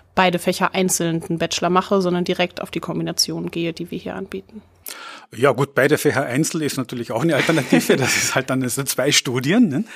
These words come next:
Speaker 2: Ähm, dieses Kombinationsstudium hat, hat schon einen Sinn, weil eben das Berufsprofil auch dermaßen ist, dass dann bei Absolventen, ähm,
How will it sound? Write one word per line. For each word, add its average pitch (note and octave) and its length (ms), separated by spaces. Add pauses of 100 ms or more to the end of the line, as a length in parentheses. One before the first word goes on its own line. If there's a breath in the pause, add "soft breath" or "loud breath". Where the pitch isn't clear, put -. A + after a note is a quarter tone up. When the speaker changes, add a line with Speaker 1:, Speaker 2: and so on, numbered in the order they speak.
(360 loud breath)
Speaker 2:
Ähm, C3+ 360
dieses C#3 300
Kombinationsstudium D3+ 920
hat, C3+ 160
hat C#3+ 220
schon D#3 100
einen C#3+ 80
Sinn, E3+ 340
weil C3 180
eben C#3 140
das C3 140
Berufsprofil C3 840
auch B2 120
dermaßen C3 480
ist, C3+ 200
dass B2 120
dann A#2+ 220 (360 loud breath)
bei B2+ 160
Absolventen, D#3 840 (300 loud breath)
ähm, B2+ 360